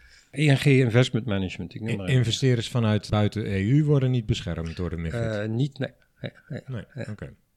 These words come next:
Speaker 1: Dat hangt er dan weer vanaf. Eh, even een, dat is wel een juridisch haakje.
Speaker 2: <laughs> Ja.
Speaker 1: Of ze in Nederland of binnen Europa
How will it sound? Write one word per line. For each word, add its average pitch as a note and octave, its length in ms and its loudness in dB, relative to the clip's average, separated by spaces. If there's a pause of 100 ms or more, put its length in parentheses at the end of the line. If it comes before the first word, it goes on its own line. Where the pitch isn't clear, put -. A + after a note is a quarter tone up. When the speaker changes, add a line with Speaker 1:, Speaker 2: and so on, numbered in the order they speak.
(380)
Speaker 1:
Dat G#2+ 180 -4
hangt C3+ 220 -2
er C3+ 80 -2
dan A2+ 300 -4
weer G#2+ 220 -6
vanaf. A2+ 540 -4 (680)
Eh, A2+ 80 -16 (220)
even G2 260 -8
een, F#2 200 -6 (420)
dat A2 240 -12
is G#2 100 -6
wel G2+ 160 -2
een G#2+ 80 -2
juridisch A2 320 -2
haakje. A2+ 440 -4
Speaker 2:
<laughs> - 240 -18
Ja. G#2 80 -6
Speaker 1:
Of C3 160 0
ze - 160 -2
in B2 160 0
Nederland C3 640 2
of A2 200 -8
binnen A#2+ 280 -2
Europa A2 580 -6